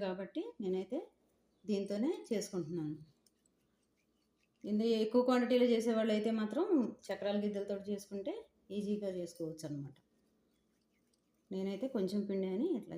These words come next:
చేసేస్తాను. ఓకే అండి, ఫైనల్గా మన తాలికలు అయితే ఇలా తయారు చేసుకున్నాము. ఇందులో నేను కొద్దిగా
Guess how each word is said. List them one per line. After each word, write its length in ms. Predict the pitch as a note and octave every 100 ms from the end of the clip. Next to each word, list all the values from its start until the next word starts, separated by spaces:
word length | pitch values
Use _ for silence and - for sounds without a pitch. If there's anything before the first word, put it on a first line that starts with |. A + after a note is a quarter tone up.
| E3+
చేసేస్తాను. 540 | E3 E3+ - D3+ E3+ E4 _ _ _ _ _ _ _ _ _ - _ _ _ _ _ _ _ _ _ _
ఓకే 140 | A3
అండి, 160 | G#3 C#4 - - - - - -
ఫైనల్గా 420 | G3+ G3+ G#3+ G#3+ C4 E4 G3
మన 80 | F#3
తాలికలు 360 | F#3+ G3 G3+ F#3+
అయితే 160 | F3+ D4 G4+ G3
ఇలా 140 | F#3 F#3
తయారు 220 | E3+ F3
చేసుకున్నాము. 480 | F3+ - E3+ E3+ A3 F#4 - - - - -
ఇందులో 220 | G3 A3+ C4+
నేను 180 | A#3 A#3+ A4 - _ _ -
కొద్దిగా 340 | G#3+ F3+ A3